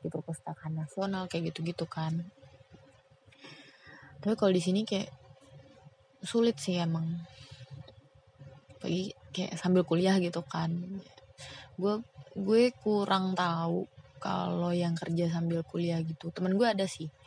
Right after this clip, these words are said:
Dia kuliah tapi kerja juga tuh ada. Tapi gue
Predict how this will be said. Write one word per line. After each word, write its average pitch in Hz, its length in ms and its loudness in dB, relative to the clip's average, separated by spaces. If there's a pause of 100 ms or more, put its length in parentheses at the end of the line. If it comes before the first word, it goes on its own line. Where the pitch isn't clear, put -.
(640)
Dia 196 220 0
kuliah 180 320 2
tapi 196 320 -4
kerja 170 340 0
juga 170 300 0
tuh 202 180 -4
ada. 170 300 0 (160)
Tapi - 260 -8
gue 190 300 -2